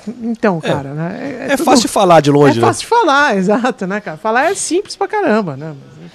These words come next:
Speaker 1: Por isso que
Speaker 2: Fala que na
Speaker 1: a gente tem que ana-, pensar em todos os
Speaker 2: É.
Speaker 1: aspectos, não adianta.
Speaker 2: Na Catalunha deve ser um grande herói, né?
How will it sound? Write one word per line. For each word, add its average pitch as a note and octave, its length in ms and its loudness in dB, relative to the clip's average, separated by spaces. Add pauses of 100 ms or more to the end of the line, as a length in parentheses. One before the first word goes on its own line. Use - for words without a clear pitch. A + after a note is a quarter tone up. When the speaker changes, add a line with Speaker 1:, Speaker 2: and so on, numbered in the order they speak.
(160)
Speaker 1:
Por G3+ 80 -16
isso A3 140 -18
que D4 180 -14
Speaker 2:
Fala - 220 -10
que - 160 -18
na F4 140 -8
Speaker 1:
a - 20 -8
gente - 140 -10
tem B3 80 -6
que B3+ 100 -8
ana-, A#3+ 280 -4 (120)
pensar A#3 320 0
em - 40 2
todos A#3 220 -2
os A#3+ 100 -2
Speaker 2:
É. B3 60 4
Speaker 1:
aspectos, E3+ 420 -2
não F3+ 80 -4
adianta. F#3 220 -4
Speaker 2:
Na A#3 100 -4
Catalunha F#3 560 2
deve F3+ 140 -2
ser - 100 -4
um F3 120 -2
grande D#3+ 240 2
herói, A#2 260 2
né? A#2+ 140 -2